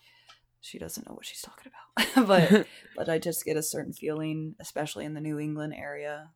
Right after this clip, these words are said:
Speaker 1: like I'm supposed to be there. And, um, I just feel whole. I feel complete when I'm there, and it, there's a good vibe about it. And so no matter what I'm going through, I just feel good when I'm there.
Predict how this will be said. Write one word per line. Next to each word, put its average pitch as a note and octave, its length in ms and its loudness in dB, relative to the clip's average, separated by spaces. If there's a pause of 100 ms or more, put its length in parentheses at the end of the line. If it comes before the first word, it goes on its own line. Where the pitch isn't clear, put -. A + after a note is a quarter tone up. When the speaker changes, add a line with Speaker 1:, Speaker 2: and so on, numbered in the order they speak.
Speaker 1:
like - 160 -10
I'm - 120 -12
supposed - 400 -10
to - 60 -14
be D#3 160 -8
there. D3 480 -8 (100)
And, F2 400 -8
um, E2 500 -10 (260)
I D#3 100 -10
just D#3 220 -8
feel C#3+ 360 -6
whole. C#3+ 640 -8 (120)
I - 80 -12
feel C#3+ 220 -14
complete - 480 -12
when - 160 -12
I'm E2+ 140 -12
there, - 360 -14
and - 80 -14
it, - 220 -14
there's D#3 240 -10
a F3 60 -14
good E3+ 420 -10 (680)
vibe C#3+ 300 -2
about D3 320 -8
it. - 200 -8
And - 420 -8
so D#3 180 -6
no D3+ 120 -2
matter D3+ 260 -4
what D3 140 -6
I'm D3 120 -8
going D3 300 -6
through, D3 260 -12
I D3 40 -12
just - 220 -14
feel D3 140 -6
good C3 260 -8
when - 140 -10
I'm F2 140 -10
there. - 320 -10